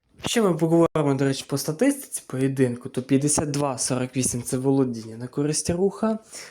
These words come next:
десять вісім по ударах — це на користь Оболоні. Тут в Оболоні навіть більше було ударів, але з десяти ударів у Оболоні три в площину, а у Руха із восьми ударів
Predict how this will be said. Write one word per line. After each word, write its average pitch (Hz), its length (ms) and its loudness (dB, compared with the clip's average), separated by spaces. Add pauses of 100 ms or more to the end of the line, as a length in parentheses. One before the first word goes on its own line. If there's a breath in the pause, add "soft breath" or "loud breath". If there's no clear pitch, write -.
(160 loud breath)
десять 151 540 2
вісім 143 260 2
по 135 220 2
ударах — 120 560 0
це - 140 -6
на 120 140 0
користь 120 340 -2
Оболоні. 123 520 0
Тут 120 180 -8
в 123 80 -2
Оболоні 131 320 2
навіть 120 220 0
більше 120 300 -2
було 117 240 0
ударів, 156 540 2
але 131 200 0
з 123 80 -6
десяти 135 340 -2
ударів 127 440 2
у 131 40 0
Оболоні 123 460 2 (120)
три 185 220 2
в 208 40 -2
площину, 131 480 -8 (420 loud breath)
а 165 220 4
у 127 200 2
Руха 165 460 4
із 127 160 4
восьми 135 320 0
ударів 117 280 -2